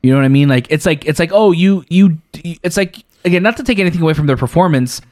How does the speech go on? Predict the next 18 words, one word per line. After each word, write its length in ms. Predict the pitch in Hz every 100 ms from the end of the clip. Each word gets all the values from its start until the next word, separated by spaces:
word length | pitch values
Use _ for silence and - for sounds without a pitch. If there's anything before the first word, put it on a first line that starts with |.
| _ _ -
they're 340 | 196 185 - _ -
good 160 | 190 277
in 100 | 262
the 80 | 135
film, 600 | - 220 165 131 135 120
but 120 | 147
I 100 | 143
also 200 | 160 170
feel 180 | 156 156
like, 280 | 143 123 - _ _ _ -
oh, 160 | 160
you 280 | 131 139 131
nominated 460 | 127 139 143 127 117
Javier 320 | 135 127 123
Bardem 320 | 120 120 117
and 60 | 113
Nicole 240 | 117 131
Kidman, 360 | 123 131 117